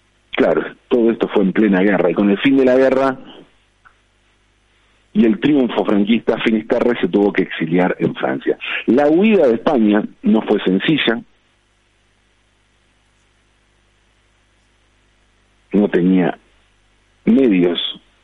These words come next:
para irse y tenía mucha urgencia, así que tuvo que cruzar los Pirineos a pie.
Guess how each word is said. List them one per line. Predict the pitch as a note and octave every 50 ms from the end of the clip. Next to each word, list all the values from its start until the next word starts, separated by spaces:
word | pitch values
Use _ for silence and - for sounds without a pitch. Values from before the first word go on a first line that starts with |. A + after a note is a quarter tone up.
| _ _
para | _ F2+ F2+ E2+ F2 A#2
irse | C#3+ C#3 B2 A2+ G2+ - G2 F#2+ F#2 E2+ - _ _ _ _ _ _ _ _ _ _ _ _ _ _ _ _ _ _ _
y | - F#2+
tenía | F#2 A2 G2 G2 G#2 G#2+
mucha | G#2 G2 F#2+ - G2
urgencia, | F2 D#2+ - - E2 D2+ D#2 D#2+ G2+
así | G#2 - D3 C3+
que | A#2+ C#3 C3+ C3 - - - _ _ _ _ _ _ _ _ _ _ _ _ _ _ _
tuvo | C#3+ C#3+ C#3+ C3+
que | C#3 B2+
cruzar | G#2+ A#2+ A2+ G#2+ - - B2 B2+ B2+ - - - - _ - _ _ _ _ _ _ -
los | G#3+ G#3 -
Pirineos | - G#2+ G2 G2+ G#2+ B2 C#3+ C3+ - -
a | F#2+ -
pie. | - - C#3 A2 E2+ D#2